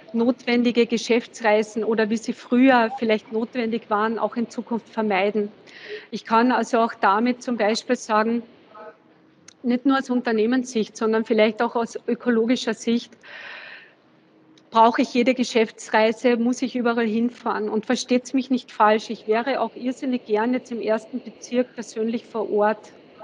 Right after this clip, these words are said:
Aber es ist natürlich auch etwas, wo man dann sagt, ist es notwendig, ähm, dass ich dann auch vielleicht reise, wenn ich vielleicht gerade in Kärnten bin oder wenn ich gerade irgendwo anders bin.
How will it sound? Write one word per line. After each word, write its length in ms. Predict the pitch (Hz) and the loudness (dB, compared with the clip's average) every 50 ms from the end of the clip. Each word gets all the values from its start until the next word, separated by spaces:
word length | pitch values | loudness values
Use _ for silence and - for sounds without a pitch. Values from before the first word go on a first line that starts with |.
| - - - - - - - - - - - | -20 -20 -20 -20 -20 -20 -20 -20 -20 -6 -2
Aber 160 | - 220 220 | 0 2 4
es 160 | 233 226 - 254 | 2 2 2 0
ist 160 | 254 247 - | 0 0 0
natürlich 480 | 269 254 254 - 247 247 247 240 - | -2 -2 2 2 2 4 2 2 0
auch 140 | 233 226 - | -2 -4 -2
etwas, 480 | - - 220 220 - - 262 247 - - | -2 -2 -2 -2 -2 -4 -4 -4 -4 -4
wo 80 | 240 | -2
man 180 | 233 233 233 233 | -2 0 0 0
dann 120 | 233 226 | 0 -2
sagt, 320 | 226 - 233 233 226 - - _ _ _ _ _ _ _ - - - _ _ _ | -2 -2 -4 -4 -4 -8 -16 _ _ _ _ _ _ _ -20 -20 -20 _ _ _
ist 220 | - 262 240 - 269 | -2 -2 0 2 2
es 260 | 247 - - - - - _ | 0 0 -2 -10 -20 -10 _
notwendig, 920 | 233 226 226 233 269 262 - - 262 254 254 247 254 262 254 - - - - _ - - - - - - - - - - - _ - | 0 2 2 4 2 2 2 2 2 2 2 2 2 2 0 -2 -6 -16 -20 _ -20 -20 -20 -20 -20 -20 -20 -20 -20 -20 -20 _ -2
ähm, 380 | 226 226 226 226 226 233 226 220 - - _ | 0 2 2 2 2 0 -2 -4 -8 -16 _
dass 220 | _ 240 233 226 - | _ 0 0 2 0
ich 140 | 254 247 - | -4 -2 0
dann 260 | 240 226 233 240 226 | 0 0 0 0 -2
auch 180 | - 226 220 | -2 -4 -4
vielleicht 420 | - - 254 226 220 226 - - 214 | -4 -4 -2 -2 -2 -2 -4 -2 0
reise, 520 | 208 196 190 226 247 - - 277 247 220 | 2 2 2 2 -2 -2 -2 -2 -2 0
wenn 180 | 220 214 226 247 | 0 0 0 0
ich 100 | 254 - | -2 -2
vielleicht 300 | - 247 226 226 233 - | -4 -4 -4 -4 -4 -4
gerade 380 | - 226 214 202 214 226 214 | -4 -2 2 2 2 2 2
in 260 | 247 247 - - 240 226 | 0 -2 -2 -4 -6 -6
Kärnten 480 | - - 226 208 220 214 - 254 226 | -4 -4 -2 -2 -2 -4 -4 -6 -4
bin 220 | 208 214 202 208 208 | -2 0 0 0 0
oder 200 | 214 208 214 202 | 2 0 0 2
wenn 140 | 214 214 | 2 0
ich 100 | 240 247 | 0 0
gerade 360 | 247 247 226 208 202 226 233 233 | 0 0 2 2 2 4 2 0
irgendwo 420 | - 226 226 226 233 220 - 214 | 0 -2 -2 -4 -4 -4 -4 -4
anders 400 | 202 208 214 214 220 220 - - | -2 -2 -2 -2 -4 -4 -8 -8
bin. 240 | - - - - | -8 -8 -8 -8